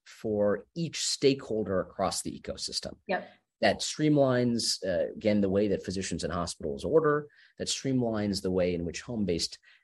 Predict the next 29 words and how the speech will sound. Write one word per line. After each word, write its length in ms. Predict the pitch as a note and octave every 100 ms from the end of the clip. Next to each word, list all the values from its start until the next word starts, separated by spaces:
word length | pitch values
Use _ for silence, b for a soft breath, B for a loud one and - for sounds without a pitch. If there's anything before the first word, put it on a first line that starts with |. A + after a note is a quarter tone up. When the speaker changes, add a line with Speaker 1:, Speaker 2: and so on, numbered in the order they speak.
| -
Speaker 1:
uh, 120 | D#2 -
care 240 | - A2
providers 720 | G#2 - F2+ F2 F2+ F#2 F2 -
are 120 | E2+
able 360 | D2 F#2 F2+ E2+ -
to 100 | D2
manage 460 | E2+ A#2 C3 B2+
their 200 | G#2 E2+
operations 560 | E2 E2 E2 E2 E2+ D#2
and 140 | D2+
deliver 320 | D2+ A2+ C#3
that 240 | A#2+ F#2+ -
care, 320 | - F2+ F#2
that 160 | - -
provides 480 | F2 F#2 A2 B2+
a 40 | E2+
greater 360 | - F#2+ F#2+
breadth 340 | - G2 D3+ -
of 120 | F2+
visibility 680 | F2 F2+ D#2+ D#2+ D#2 D2 C#2 B B _
to 80 | -
care 280 | - G#2+ F#2
management 640 | G2 A#2+ A#2+ A#2+ A2+ F#2+ -
and 120 | E2+
to 80 | -
care 260 | - F#2
coordination 640 | - F#2+ E2 F2 C3 G#2 F2+
teams, 400 | F#2 E2 E2 - b b b _ _
and, 340 | - A2+ G#2+